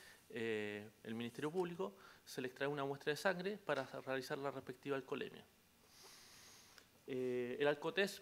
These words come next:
marcó justamente que estaba conduciendo bajo la influencia del alcohol, más no va en estado de ebriedad. En ese entendido, su señoría, pasaron los meses y llegaron los resultados de la alcoholemia. Efectivamente, había manejado bajo la influencia del alcohol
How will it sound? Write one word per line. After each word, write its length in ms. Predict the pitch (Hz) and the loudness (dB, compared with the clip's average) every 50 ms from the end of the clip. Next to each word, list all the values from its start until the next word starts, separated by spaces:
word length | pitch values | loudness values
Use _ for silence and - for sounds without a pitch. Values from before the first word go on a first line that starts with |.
| - - | -8 -2
marcó 300 | 151 151 147 - - 175 | -2 -2 0 0 -2 -4
justamente 680 | 175 - 175 - - 165 151 160 175 170 - 185 175 175 | -2 -4 -4 0 0 0 0 0 -4 -2 -4 -4 -6 -4
que 100 | - 151 | -4 -4
estaba 360 | 143 - - 156 151 147 147 | -4 2 4 4 4 4 4
conduciendo 500 | 151 147 139 131 127 - 147 143 139 135 | 2 0 0 0 -2 -2 -4 -2 0 0
bajo 180 | 123 120 - 127 | -2 0 -2 -4
la 100 | 117 117 | -4 -4
influencia 420 | 113 - 117 120 120 117 - 120 | -6 -4 -2 -2 -2 -2 -4 -4
del 100 | 113 110 | -4 -4
alcohol, 180 | 107 - - - | -4 -6 -6 -4
más 160 | 120 120 117 120 | -2 -2 -2 0
no 340 | 127 127 131 127 123 123 - - - - - - - - - - | 0 -2 -2 -2 -4 -4 -8 -16 -20 -20 -20 -20 -20 -20 -2 4
va 160 | 117 113 120 120 | 4 4 4 4
en 60 | 113 | 0
estado 260 | 113 - - 120 117 | 0 4 6 8 8
de 80 | 117 120 | 8 8
ebriedad. 220 | - - - - - - - - - - - - - - - - - - - - - - - - - | 6 0 -6 -10 -12 -18 -20 -20 -20 -20 -20 -20 -20 -20 -20 -20 -20 -20 -20 -20 -20 -20 -20 -20 -12
En 140 | - 156 165 | -8 -6 -4
ese 240 | 190 196 - 214 202 | -4 -2 0 0 0
entendido, 480 | 202 190 190 180 180 185 196 196 196 | 0 0 0 0 0 0 0 -2 -2
su 100 | 196 - | -2 -6
señoría, 420 | - - 180 175 165 165 170 196 220 - - - - - - - | -12 -10 -10 -8 -6 -6 -6 -6 -8 -10 -16 -20 -20 -20 -6 2
pasaron 340 | - 143 - - 160 156 160 | 4 4 6 6 4 4 4
los 80 | 170 180 | 4 4
meses 520 | 196 208 220 208 - 240 247 - - - - | 4 4 4 4 4 0 0 0 -2 -6 -4
y 120 | 165 160 | -4 -2
llegaron 300 | 156 160 160 170 175 170 | 2 4 4 4 6 6
los 120 | 170 165 | 4 4
resultados 340 | 156 - 160 147 - 160 156 | 2 0 -6 -2 2 4 4
de 60 | 156 | 4
la 40 | 151 156 | 4 2
alcoholemia. 460 | 147 - 208 220 202 139 107 101 101 - - - - - | 2 2 2 2 2 2 0 -2 -4 -8 -14 -20 -12 -8
Efectivamente, 840 | - 147 - 147 - - 165 156 147 147 156 151 - - 151 160 170 - - - - | -6 -4 -4 -4 -4 0 2 2 4 2 0 -4 -2 -4 -4 -4 -4 -10 -18 -16 -8
había 200 | - 127 127 131 | -4 -4 -2 -2
manejado 360 | 127 127 127 127 - 139 131 | -4 -6 -10 -6 -4 -2 -2
bajo 180 | 131 127 - 147 | -2 -2 -2 -4
la 60 | 135 | -4
influencia 380 | 135 131 143 156 156 156 - 190 | -4 -6 -6 -8 -6 -4 -2 -2
del 100 | 202 202 | -2 0
alcohol 220 | 208 208 233 262 | 0 -2 -2 -2